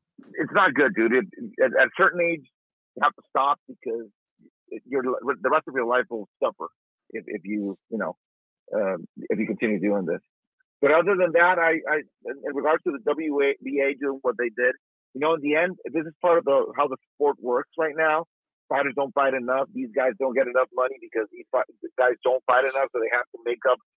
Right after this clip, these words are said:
titles to make money to continue to go on. So it's, it's part of the cycle, dude. Uh, I see it, and I just like, well, this is, has a bigger problem below it that people are not looking at. And, uh, and the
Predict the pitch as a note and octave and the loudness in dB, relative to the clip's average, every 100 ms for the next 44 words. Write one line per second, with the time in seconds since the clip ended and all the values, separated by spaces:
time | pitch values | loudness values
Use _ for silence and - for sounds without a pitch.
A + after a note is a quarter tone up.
0 | _ B2+ C3 B2+ A#2+ _ A#2 G#2 B2 A2+ | _ 0 2 2 -4 _ -10 -4 -4 -2
1 | C3+ C3+ B2+ - G#2+ G#2 B2 A#2+ G#2 B2 | -2 -2 -4 -10 -12 -8 -4 -2 0 2
2 | C3 B2 B2+ C3 - _ _ _ - G#3+ | 4 4 4 0 -6 _ _ _ 2 4
3 | - E3 - - G3+ - - C4 C4 B3+ | 4 2 -2 -4 -4 -2 0 2 2 0
4 | - A#3 G3+ E3+ G2+ B2 C3 - - B2 | 0 0 0 -6 -4 -6 -6 -14 -8 -8
5 | - C#3 C#3+ _ F#3 F#3 E3+ D#3+ E3 - | -4 -2 -4 _ -2 -2 0 -2 -4 -4
6 | D#3 - C3+ - _ _ _ C#3+ D#3+ D3+ | -6 -2 -2 -2 _ _ _ 2 4 2
7 | _ _ _ _ A#2 G#2 F#3 G3+ - D#3 | _ _ _ _ -8 -2 -2 -2 -8 -2
8 | F#3 E3+ E3+ A#2 D#3 E3+ E3+ - - D#3+ | 0 0 -2 -4 -2 0 0 -2 0 2
9 | D3+ D3 C#3+ B2+ A#2+ C3 C3+ C3 A2 - | 2 -2 -4 -2 2 4 4 0 -4 -12
10 | A#2 A2+ A2+ G#2+ - A2+ - - E2 - | -10 -8 -6 -6 -6 -8 -10 -10 -10 -10
11 | _ _ _ _ - A#2+ A#2 A2+ A2 G#2+ | _ _ _ _ -6 -4 -2 -2 -4 -4
12 | - A2+ G2+ | -4 -4 -4